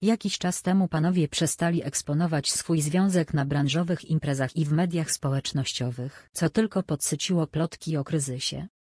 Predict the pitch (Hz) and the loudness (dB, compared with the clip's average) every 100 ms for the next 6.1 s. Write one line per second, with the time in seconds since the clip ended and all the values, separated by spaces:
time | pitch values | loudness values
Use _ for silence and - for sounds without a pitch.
0 | - 185 - 220 196 165 165 170 160 - | -2 0 2 2 4 4 4 4 2 2
1 | 180 175 151 - - 185 196 175 160 143 | 2 2 0 -6 -4 2 4 4 4 2
2 | - - 180 185 175 151 147 151 170 156 | -2 0 0 2 2 2 2 0 2 2
3 | 143 151 139 139 139 139 - 185 175 151 | 2 2 2 0 0 -2 0 0 0 -2
4 | - 151 143 160 180 170 147 143 139 185 | 2 2 2 2 2 0 0 -2 -2 2
5 | 190 - 156 131 147 147 139 131 - 120 | 2 4 0 0 0 0 0 -4 -6 -8
6 | 147 | -8